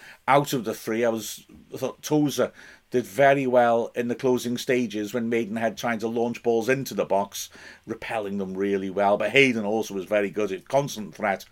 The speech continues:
on set pieces, driving play forwards too. And Tunnicliffe, again, just looks a very, very good centre-back. So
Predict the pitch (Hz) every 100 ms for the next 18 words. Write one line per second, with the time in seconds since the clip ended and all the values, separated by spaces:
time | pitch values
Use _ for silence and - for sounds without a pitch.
0 | - - - 101 104 101 - 110 101 104
1 | 92 127 117 107 101 92 101 98 98 98
2 | 87 - 107 90 - - - 139 110 -
3 | 82 95 92 85 78 - 104 - 78 78
4 | 85 92 98 82 76 85 82 80 82 -
5 | 90 80 80 - - -